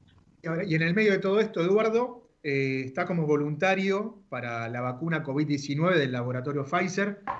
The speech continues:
eh, está en fase tres de laboratorio, y vos ya te diste la primera dosis, de, formás parte de una investigación que va a durar veinticuatro meses. Bueno, primero, contanos cómo surgió esta posibilidad, cómo llegó a vos que,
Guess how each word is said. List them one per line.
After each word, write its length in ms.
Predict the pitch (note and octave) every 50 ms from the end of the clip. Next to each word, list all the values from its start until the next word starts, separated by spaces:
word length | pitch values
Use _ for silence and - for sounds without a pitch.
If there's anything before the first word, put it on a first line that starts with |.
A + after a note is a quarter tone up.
| - - -
eh, 580 | - A#2+ A2+ A2+ A2+ A2+ A2 A2 A2+ A2+ A2 - - - - -
está 560 | C3 B2+ C3 D#3 D3 D3 D3 C#3+ C3+ C3 B2+
en 180 | B2+ B2+ B2 B2
fase 320 | - D#3 D3 - - D3
tres 280 | C#3+ D#3+ E3+ F3+ F3+ D#3
de 80 | D3 C#3
laboratorio, 800 | C3+ C3+ C3+ C#3 D3 D3+ D3+ G3 G3+ G3+ G3+ G#3 A3 A3 A3 - - _ _ _
y 80 | C3+ C3+
vos 340 | C#3+ F3 G#3+ A3+ A3 - - - - - - -
ya 140 | - E3+ E3
te 100 | F3 F#3
diste 200 | A3 G#3+ - F#3
la 140 | D#3+ C#3+ C#3+
primera 340 | - D3 D#3 G3 F#3+ E3 E3+
dosis, 540 | A3+ A3 E3+ - - C#3 B2 A#2+ - - _ _ _ _ _
de, 440 | _ C#3 C3 B2+ B2 B2 A#2+ A2+ A2+ A#2+ - -
formás 220 | D3 C3+ D#3+ D#3+
parte 160 | E3 F3+ E3+ E3+
de 60 | E3+
una 100 | D#3+ D3+
investigación 560 | C#3+ C#3+ C#3 - C#3+ C#3 C#3 - F#3 F#3+ F#3+
que 80 | D#3+ D3+
va 80 | C#3+
a 20 | D3
durar 400 | D3 D#3 E3+ F#3 G3 - - - _ _
veinticuatro 680 | - D3+ D#3 D#3+ D3+ D#3 E3+ E3 E3 G#3+ A3 A3 G#3 F#3+
meses. 440 | F3 D3+ A#2+ - A#2+ A2+ A2 - - _ _ - -
Bueno, 220 | F3 D#3+ D#3 D3
primero, 380 | D#3+ F3 G3 F3+ D3 B2 G#2 F2 - - - - _ _ -
contanos 360 | D3 D3 E3 B3 A3+ G3 -
cómo 260 | - G#3 F#3+ F#3+ E3
surgió 260 | - E3 D#3+ D#3 E3+
esta 160 | E3 - D3+
posibilidad, 720 | C#3+ C#3+ C3 - C3+ B2 B2 B2+ C#3 D3+ E3 F#3 G3+ G#3 - - - _ _ _ _
cómo 220 | D#3 D3+ D#3 D3
llegó 280 | C#3+ - C#3+ C3 C3+ C3+
a 40 | C3+
vos 360 | C#3 D3 D#3 F3+ F#3+ - - - - - - - -
que, 360 | - C#3 D3 D#3+ F3 E3+ -